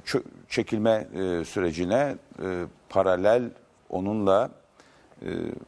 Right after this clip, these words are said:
simültane demeyeceğim ama uyumlu, e, şekilde bazı adımların da atılması gerekiyordu ki bu çekilme süreci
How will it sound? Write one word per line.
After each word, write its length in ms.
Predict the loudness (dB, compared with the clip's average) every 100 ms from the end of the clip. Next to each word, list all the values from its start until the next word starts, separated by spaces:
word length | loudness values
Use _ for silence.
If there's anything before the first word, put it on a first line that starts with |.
| -20 _ _ _ _ _ _ -20 -12
simültane 680 | -4 -2 0 2 2 2 -4
demeyeceğim 420 | -4 -4 -2 0
ama 180 | 0 -2
uyumlu, 520 | 0 2 4 2 2 -6 _ -20 -14 -8
e, 360 | -4 -4 -6
şekilde 540 | -6 -6 -4 -2 0 4
bazı 300 | 2 2 -2
adımların 520 | -2 -2 -2 0 2
da 180 | 2 0 _ _ _ -4
atılması 680 | -2 -2 0 0 0 -2 -2
gerekiyordu 500 | -2 -2 0 -2 -2
ki 180 | -2 -4
bu 80 | -2
çekilme 440 | -2 -2 -2 -4
süreci 500 | -2 -2 0 -2 -4